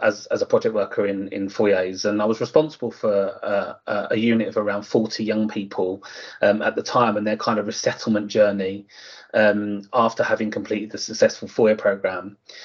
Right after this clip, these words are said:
Um, but what happened after that, it gave me an opportunity to start looking around the company, the wider company. So,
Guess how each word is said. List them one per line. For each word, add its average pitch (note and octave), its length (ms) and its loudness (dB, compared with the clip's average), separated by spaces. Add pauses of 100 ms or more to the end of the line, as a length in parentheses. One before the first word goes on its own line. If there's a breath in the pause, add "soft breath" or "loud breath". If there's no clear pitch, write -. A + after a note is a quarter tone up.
(180 loud breath)
Um, C3 260 2
but D#3 120 4
what - 180 2
happened D#3+ 260 2
after D3 300 2
that, G2 180 -4
it - 60 -10
gave D3+ 240 2
me D3+ 60 0
an C#3+ 60 0
opportunity B2+ 840 -4
to A2 100 -12
start A#2 260 4
looking A2+ 440 -2
around G#2+ 480 0
the G#2+ 220 0
company, G#2+ 500 0
the G#2 80 -2
wider A2 300 4
company. F#2+ 640 -8
So, G#2+ 320 4